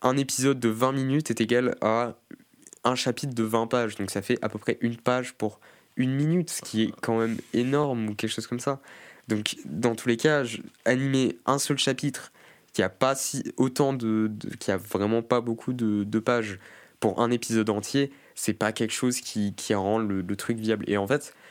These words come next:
je, maintenant, je, je n'en reviens pas, le fait que je so-, sois arrivé aussi loin dans l'animé sans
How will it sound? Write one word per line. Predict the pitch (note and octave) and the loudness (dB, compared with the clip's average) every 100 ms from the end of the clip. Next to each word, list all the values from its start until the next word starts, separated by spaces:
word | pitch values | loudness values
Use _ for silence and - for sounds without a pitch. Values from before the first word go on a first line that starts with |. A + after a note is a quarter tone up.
| - | -10
je, | - A2 | -4 -2
maintenant, | G#2+ G#2+ C3+ C3 | 0 0 0 -2
je, | G#2+ F#2+ F#2+ - - - | -2 -2 -2 -4 -8 -10
je | - G#2 G#2 | -6 -4 0
n'en | A2 | 0
reviens | G2+ A2 A2+ A2 | 0 0 0 0
pas, | C3 | 0
le | A2 | 0
fait | - A#2 | -2 -4
que | - G2 F#2 - | -2 -2 -2 -6
je | F#2+ G2 | -6 -6
so-, | G2 - | -6 -6
sois | - - - - G#2+ | -6 -6 -4 0 2
arrivé | G2+ A2 G#2+ - | 0 0 0 2
aussi | G#2+ - A2 | 0 0 -2
loin | G#2 A2 A2+ | 0 2 2
dans | G#2+ | 2
l'animé | G2 G2 G2+ G#2+ - - - - | 0 0 0 -4 -8 -20 -20 -8
sans | - - - A#2+ A#2+ G#2+ G2+ G2+ | -4 0 2 2 2 0 -2 -6